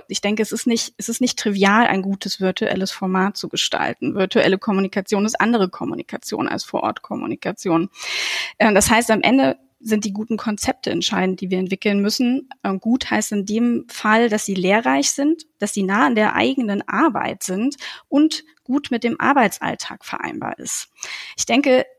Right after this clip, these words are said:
wir brauchen grundsätzlich in unserer Struktur eine Haltung, in der Lernen und sich weiterentwickeln auch Teil der Arbeitsaufgabe ist, damit es auch Raum bekommt in der alltäglichen Arbeit und damit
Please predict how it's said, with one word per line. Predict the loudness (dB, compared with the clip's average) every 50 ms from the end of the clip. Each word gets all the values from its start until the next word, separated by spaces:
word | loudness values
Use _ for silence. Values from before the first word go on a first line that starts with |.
| _ -2
wir | 0 0
brauchen | 0 2 2 2 2 2 2 0 -2 -2 -2
grundsätzlich | 0 2 2 2 2 2 2 2 2 0 -2 -2 -2 -2 0 -2 -2
in | -4 -2
unserer | -2 -2 0 0 0 2 2 2
Struktur | 0 0 -4 -6 -12 -10 -8 -4 -2 0 0
eine | 0 0 0 0 -2 0 2
Haltung, | 4 4 4 4 2 0 -2 0 0 -2 -2 -4
in | -4 -2 0 4
der | 6 6 6 6 6 4
Lernen | 4 4 4 4 6 6 6 4 4 4 2 0
und | -2 -4 -4
sich | -4 -4 -2 0
weiterentwickeln | 2 2 2 2 0 -2 -4 -4 -2 -2 -2 -2 0 0 0 0 0 -2 -2
auch | 0 2 2 0 0 -4
Teil | -6 -2 0 0 2 4
der | 4 4 4
Arbeitsaufgabe | 2 2 2 2 2 2 0 -2 -6 -8 -8 -10 -12 -10 -8 -8 -6 -6 -6
ist, | -6 -6 -6 -4 -4
damit | -4 -4 -4 -6
es | -6 -4 -4
auch | -4 -2 0
Raum | 2 4 4 4 4
bekommt | 2 0 -6 -10 -14 -12 -12 -10 -8
in | -6
der | -4 -4 -4 -4
alltäglichen | -4 -6 -8 -10 -10 -8 -8 -8 -6 -4
Arbeit | -2 0 2 4 4 4 4 2 -2 -12 -10 -10 -10 -12 -10 -6 0
und | 2 4
damit | 4 4 2 2 -2 -6 -20